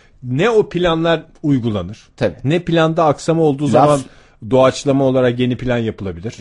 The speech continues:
Speaker 2: Laf söz dinlemez ki kimse. Şimdi bir de mesela öyle bir etkisi de var. O beyaz saç, yani adama bakıyorsun, saçlar sık duruyor. Bakıyorsun orijinal. Bir de bembeyaz.
Speaker 1: Demek
Speaker 2: Vallahi
Speaker 1: ki
Speaker 2: ne
Speaker 1: bu
Speaker 2: desin?
Speaker 1: adam yoğurt yemiş, zeytinyağı yemiş belli.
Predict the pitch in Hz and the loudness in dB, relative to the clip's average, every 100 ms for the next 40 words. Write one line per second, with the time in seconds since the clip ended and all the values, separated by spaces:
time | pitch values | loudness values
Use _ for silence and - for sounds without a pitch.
0 | 101 104 117 190 180 170 190 220 - 131 | -2 0 0 -4 -8 -8 -6 -6 -6 -8
1 | 190 - 90 - _ - 156 135 107 _ | -8 -10 -14 -14 _ -16 -10 -8 -10 _
2 | _ - 120 156 143 143 143 78 117 139 | _ -8 -4 -2 -4 -2 -2 -2 -2 -2
3 | 131 143 117 - - 170 143 87 - 107 | -4 -6 -8 -10 -10 -2 -2 -2 -6 -4
4 | 113 156 196 - 95 - - 110 104 95 | 2 2 0 -4 -10 -8 -6 -4 -4 -8
5 | _ - 113 151 160 156 165 - 123 - | _ -10 -6 -6 -6 -8 -8 -10 -12 -12
6 | 101 - 131 123 - - - 113 139 95 | -14 -4 -2 -2 -6 -10 -6 -2 0 -2
7 | - - 104 120 - 135 123 117 135 104 | -6 -12 -10 -10 -8 -4 -4 -2 -2 -2
8 | 90 _ _ _ - 117 120 160 139 110 | -4 _ _ _ -6 -2 2 2 2 0
9 | 147 - _ - 120 - 175 151 147 147 | -2 -8 _ -4 0 2 4 4 4 4
10 | 139 165 151 160 175 143 143 175 151 143 | 4 2 2 2 2 0 -2 -2 -2 -2
11 | 202 175 131 107 98 117 120 131 | -2 0 -2 -4 -4 -4 -2 -2